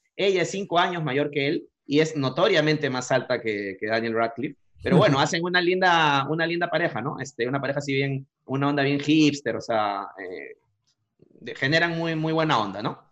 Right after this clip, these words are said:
Speaker 1: Y la chica, bueno, no es muy conocida, pero bueno, este, es la novia, pues, del, del mago Harry Potter.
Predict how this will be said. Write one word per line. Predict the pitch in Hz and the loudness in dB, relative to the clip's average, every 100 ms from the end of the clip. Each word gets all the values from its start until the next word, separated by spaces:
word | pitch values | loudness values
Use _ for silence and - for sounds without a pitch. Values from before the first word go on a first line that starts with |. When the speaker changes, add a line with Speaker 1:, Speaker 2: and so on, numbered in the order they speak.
| _ _ _ _ _ | _ _ _ _ _
Speaker 1:
Y | 123 | -4
la | 120 120 | -2 -2
chica, | 147 160 | 0 2
bueno, | 131 117 | 2 0
no | |
es | 139 | -2
muy | 147 | -2
conocida, | 156 143 143 175 202 | -2 -4 -2 0 0
pero | 117 | 0
bueno, | 113 98 104 | -2 -4 -14
este, | - 95 - 64 - _ _ _ _ _ | -16 -16 -14 -16 -20 _ _ _ _ _
es | 98 - | -18 -8
la | 107 107 | -6 -4
novia, | 113 120 107 | -2 -2 -2
pues, | 113 110 | -6 -6
del, | 101 - _ - | -6 -8 _ -8
del | 117 110 | -6 0
mago | 135 135 117 120 | 4 4 4 2
Harry | 120 117 | -2 -2
Potter. | 113 - | -6 -10